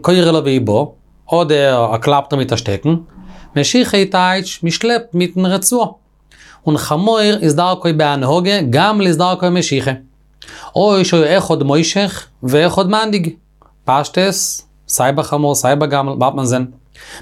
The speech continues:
במידה זו איז, תומאס האבן געמאכט דער כזה,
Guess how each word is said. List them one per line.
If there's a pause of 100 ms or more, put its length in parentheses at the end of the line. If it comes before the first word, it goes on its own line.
במידה
זו
איז, (100)
תומאס
האבן
געמאכט
דער
כזה,